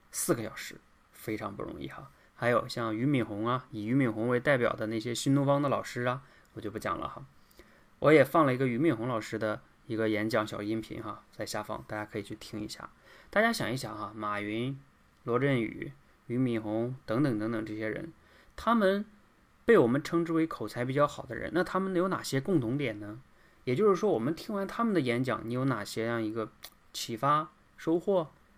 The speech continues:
感受呢？啊，我觉得无非一些关键词，也就是这样的哈，觉得他们讲得非常有逻辑，他们非常有思想，我们听了之后呢，感觉很有启发，对不对？最重要的一个共同点是什么呢？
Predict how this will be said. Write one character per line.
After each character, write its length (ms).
感 180
受 160
呢？ 180
啊， 180
我 80
觉 140
得 300
无 120
非 180
一 60
些 100
关 200
键 120
词， 160
也 80
就 120
是 120
这 120
样 160
的 80
哈， 200
觉 80
得 100
他 120
们 120
讲 220
得 60
非 120
常 140
有 140
逻 260
辑， 240
他 140
们 100
非 140
常 100
有 140
思 260
想， 240
我 100
们 80
听 220
了 100
之 100
后 160
呢， 80
感 160
觉 120
很 160
有 80
启 400
发， 280
对 140
不 60
对？ 180
最 200
重 140
要 100
的 120
一 40
个 120
共 160
同 100
点 160
是 80
什 100
么 120
呢？ 180